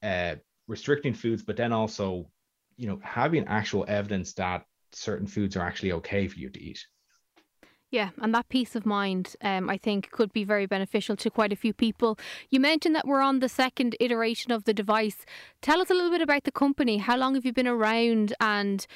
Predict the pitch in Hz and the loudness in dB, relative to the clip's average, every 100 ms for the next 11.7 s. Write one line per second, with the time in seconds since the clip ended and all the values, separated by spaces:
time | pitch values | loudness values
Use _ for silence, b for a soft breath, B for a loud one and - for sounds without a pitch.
0 | B - 254 254 254 247 - 240 226 214 | B 0 2 4 4 2 2 2 2 0
1 | 254 226 190 - _ _ _ _ _ _ | 0 -2 -4 -10 _ _ _ _ _ _
2 | _ _ _ _ - 113 127 - 131 123 | _ _ _ _ -6 -6 -2 4 6 6
3 | 113 139 120 160 165 151 - 104 - 127 | 4 2 2 2 4 2 0 -8 -6 -2
4 | 117 104 110 - 107 107 101 98 104 - | -2 -4 -8 -2 0 2 2 0 -6 -4
5 | 113 - - 110 117 117 110 104 - 101 | -4 -4 -8 -2 -2 -2 -4 -4 0 0
6 | 98 98 95 98 95 95 - 101 95 101 | 0 -2 -2 -4 -4 -6 -6 -6 -4 -6
7 | 98 - 107 98 107 101 98 101 98 98 | -6 -6 -4 -4 -2 -4 -2 -2 2 2
8 | 95 - 101 92 92 90 87 85 b b | 0 -6 -6 -4 -2 -2 -4 -8 b b
9 | b - - 110 101 101 90 104 95 92 | b -20 -4 0 2 2 0 0 0 0
10 | 87 95 95 92 87 - 101 98 101 98 | -2 -2 -2 -2 -4 -6 -6 -6 -4 -4
11 | 92 - - 98 92 87 | -4 -8 -10 -6 -2 -2